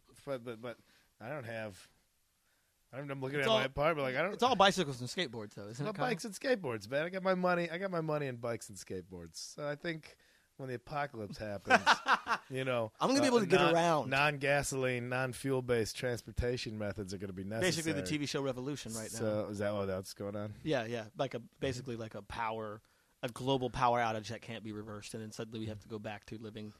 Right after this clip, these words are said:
Speaker 2: just sword fights and shit.
Speaker 1: Really? It's
Speaker 2: Yeah.
Speaker 1: not just like, "All right, we're all camping for a little while."
Speaker 2: For some things, yeah, but then, of course, there's gotta be, like, a, a, like, some sort of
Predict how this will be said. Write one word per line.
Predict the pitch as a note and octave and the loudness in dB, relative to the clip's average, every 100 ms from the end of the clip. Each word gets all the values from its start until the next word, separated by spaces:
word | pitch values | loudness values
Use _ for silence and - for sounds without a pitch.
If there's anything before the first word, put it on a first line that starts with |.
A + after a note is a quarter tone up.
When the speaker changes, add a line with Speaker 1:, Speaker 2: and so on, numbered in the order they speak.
| _ _ | _ _
Speaker 2:
just | A#2+ - | -6 -4
sword | - A2+ G#2+ | -2 -4 -6
fights | A2+ G#2+ - | -8 -10 -10
and | A#2 | -12
shit. | G#2+ A#2+ A2+ _ - - _ _ | -10 -8 -10 _ -20 -20 _ _
Speaker 1:
Really? | A#2 C3+ C#3+ | -2 0 0
It's | C#3 F3+ | 2 2
Speaker 2:
Yeah. | C#3 | 2
Speaker 1:
not | C#3+ | 0
just | C3+ | 0
like, | B2+ A#2+ | 0 2
"All | D3+ F3 | 8 10
right, | E3 D#3 | 10 8
we're | D3 | 6
all | D3+ D#3 | 6 4
camping | - - D3 C#3 B2+ A2 | 2 -2 0 0 0 -4
for | G2 A2 | -4 -2
a | |
little | A2 A#2+ A#2 | 0 0 0
while." | A#2 A2+ G#2+ G2+ F#2+ | 0 -2 -2 -4 -4
Speaker 2:
For | G3+ F#3+ | 0 2
some | - A#3 A#3 | 6 6 6
things, | F#3 G3+ F#3+ F3+ | 2 0 2 2
yeah, | E3 F3+ F3 | 2 4 6
but | C#3+ C3 | 4 0
then, | C3+ | -2
of | B2+ | -2
course, | D3 B2+ | -2 -2
there's | A#2+ | -4
gotta | A2+ A2+ | -6 -6
be, | A2 A2+ | -8 -10
like, | G#2+ G#2 | -10 -12
a, | G2+ G2 - - E2+ | -14 -14 -20 -20 -20
a, | G2+ | -18
like, | G2 G#2 | -16 -16
some | A2+ | -14
sort | G#2 | -12
of | G#2+ | -12